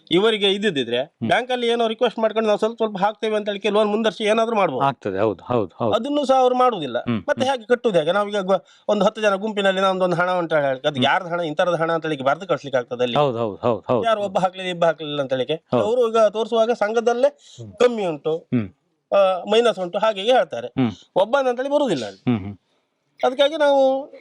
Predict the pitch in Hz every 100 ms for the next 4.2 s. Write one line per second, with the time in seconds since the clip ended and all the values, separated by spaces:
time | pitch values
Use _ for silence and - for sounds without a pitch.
0 | _ 254 339 349 247 160 127 - 208 233
1 | 262 269 226 277 240 - 240 240 220 196
2 | 196 190 208 214 208 208 220 175 208 247
3 | 180 165 185 160 170 165 160 262 147 120
4 | 277 -